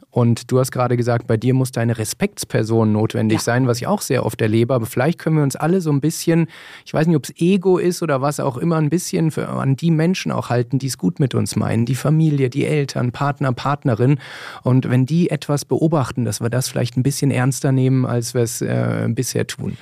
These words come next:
Speaker 2: Ja, und nicht so in Relation setzen. Also bei mir hab ich immer gemerkt, naja, wenn meine Mutter das sagt oder, ne, so,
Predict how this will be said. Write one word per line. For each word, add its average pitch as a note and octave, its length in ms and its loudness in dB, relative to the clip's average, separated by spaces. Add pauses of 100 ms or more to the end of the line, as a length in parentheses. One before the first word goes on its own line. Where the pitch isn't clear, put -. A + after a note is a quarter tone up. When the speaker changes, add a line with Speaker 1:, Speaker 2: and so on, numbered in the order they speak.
Speaker 2:
Ja, G#3 160 -6
und A#3+ 80 2
nicht B3+ 160 -2
so A#3+ 80 -4
in A3+ 100 -2
Relation A3+ 540 0
setzen. F#3 300 -2
Also F3 240 -4
bei F#3+ 160 0
mir A3+ 320 2
hab A#3 100 -4
ich G#3 160 -10
immer G#3+ 160 0
gemerkt, G3 540 -2
naja, F#3 260 2
wenn F3+ 140 2
meine E3+ 200 0
Mutter G3+ 320 -2
das F#3+ 200 -6
sagt F#3+ 340 -4
oder, D#3+ 240 -2
ne, G3 180 0
so, F3+ 140 -2